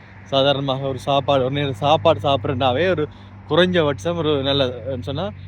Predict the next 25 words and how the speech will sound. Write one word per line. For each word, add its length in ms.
ஒரு 180
பத்து 280
டாலருக்கு 400
மேல 180
தான் 120
முடியும். 340
ஆ, 300
அப்படிதான் 360
நி-, 240
நிலவரம். 460
யோசிச்சு 220
பாருங்க, 280
இப்ப 200
காசு 240
இல்லாம 300
விட்டா, 300
உழைப்பு 280
இல்லாம 260
விட்டா 440
எப்படி 460
எங்கட, 500
ஆ, 200
செலவினத்தை 480
வந்து 160
கட்டுப்படுத்துறது? 500